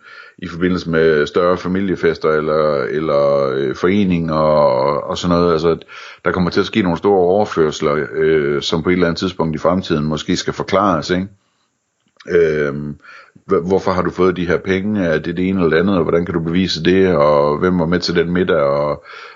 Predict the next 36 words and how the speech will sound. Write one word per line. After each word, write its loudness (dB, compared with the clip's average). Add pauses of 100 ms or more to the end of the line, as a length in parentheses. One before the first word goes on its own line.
(140)
øh, 2
er 2
du -2
sikker 0
på, 2
at 0
det 2
ikke 0
er, 2
fordi -8
de -4
har 2
betalt 0
dig -2
for 2
at 4
hjælpe 0
dig 0
med, 0
hjælpe 0
dem -4
med 0
at 2
lave 2
håndværk 0
eller 0
et 2
eller -2
andet, -2
ikke? -4 (1500)
Øhm, 2
den 0
slags -2
ting 0
der, 4
det, -2